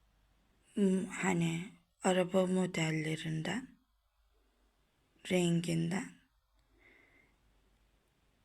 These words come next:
Bu küçüğünü mü alsam, büyüğünü mü alsam?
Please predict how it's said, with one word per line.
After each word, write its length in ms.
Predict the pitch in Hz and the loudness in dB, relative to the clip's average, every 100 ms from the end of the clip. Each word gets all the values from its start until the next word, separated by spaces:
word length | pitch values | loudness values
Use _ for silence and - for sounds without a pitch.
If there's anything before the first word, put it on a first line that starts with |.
| _ _ _ _ _ _ - _ - | _ _ _ _ _ _ -20 _ 0
Bu 180 | 220 220 | 0 2
küçüğünü 640 | 220 208 - 220 208 208 | 0 2 2 4 6 6
mü 120 | 208 | 4
alsam, 560 | 180 170 - 220 214 208 | 2 0 -2 0 0 2
büyüğünü 340 | 202 190 190 | 2 4 2
mü 140 | 196 185 | 0 0
alsam? 500 | 170 160 - 175 | -2 -2 -4 -6